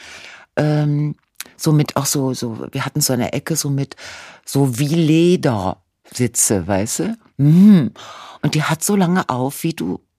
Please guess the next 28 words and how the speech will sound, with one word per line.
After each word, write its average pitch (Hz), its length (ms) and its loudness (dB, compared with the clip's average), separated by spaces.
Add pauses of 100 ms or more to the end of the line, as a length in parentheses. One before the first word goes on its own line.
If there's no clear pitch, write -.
(240)
da - 160 -4
sitzen - 520 -4
willst. - 580 -12 (840)
Es - 160 -4
kommt, 208 280 0 (520)
also 170 180 0
wir 160 140 0
haben 196 140 2
da, 185 160 2
wir 160 140 0
waren 175 140 0
ja 202 100 2
eine 165 260 -2 (680)
ziemliche - 460 -2
Truppe 180 440 -2
Mädchen, 147 440 -4
eine 98 80 -4
Pyjama-Party, 143 1000 -4
wenn 117 120 -4
du 113 100 -6
so - 160 -10
willst. - 360 -14 (460)
Ja. - 140 -6 (1200)
Und 147 80 -2
wir 147 160 -2
haben 170 140 0
da 160 140 0
wirklich 180 420 -6